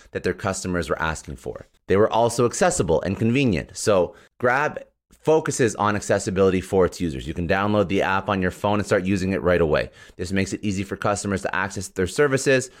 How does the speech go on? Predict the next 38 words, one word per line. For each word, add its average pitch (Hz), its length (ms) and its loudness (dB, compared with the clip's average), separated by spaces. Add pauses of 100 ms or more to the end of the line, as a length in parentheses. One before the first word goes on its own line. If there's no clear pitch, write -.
(100)
anytime 127 460 0
they 117 80 2
want 107 220 2
with 98 100 -6
just 87 120 -4
a 78 40 -10
few 85 160 -6
clicks. - 440 -2 (380)
When 95 140 -6
competing 139 400 -4
against 101 440 -4
Uber, 117 520 2 (180)
Uber 190 240 2
made 180 200 2
a 135 40 -4
ton 151 260 -2
of 143 80 -2
assumptions 117 800 -2
in 104 100 -6
terms 104 260 -2
of 92 80 -2
accessibility. 85 800 0 (400)
And 131 100 0
this 160 180 -2
accessibility 147 720 2
also 120 640 2
and 113 140 -2
convenience 110 360 -2
also 104 220 0
ties 98 260 -2
into 92 120 -4
that 85 140 0
hyper-localization 90 960 0
strategy. 73 380 -2
So 87 120 -4
what 110 200 0
Uber 170 240 2
did 104 440 0